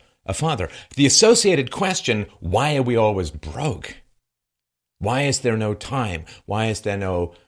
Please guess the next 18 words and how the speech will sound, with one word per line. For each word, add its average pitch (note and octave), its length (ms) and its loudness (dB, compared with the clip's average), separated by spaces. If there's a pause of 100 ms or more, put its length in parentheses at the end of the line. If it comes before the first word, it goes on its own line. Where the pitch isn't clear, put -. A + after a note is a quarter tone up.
(440)
parent G#2+ 280 -2
to - 60 -8
play A2 300 -2
with E2+ 180 -6
me? D2+ 180 -12
Why F#2 340 -6
is F#2 420 -4
there F2 200 -2
no F2 200 -4
parent D#2+ 340 -6
to E2 140 -6
instruct D#2+ 600 -10
me?" - 280 -20 (1900)
That G#2+ 440 -2
is G2+ 460 0 (640)
kind A2+ 200 -4
of F#2 120 -6
tertiary A2+ 580 -4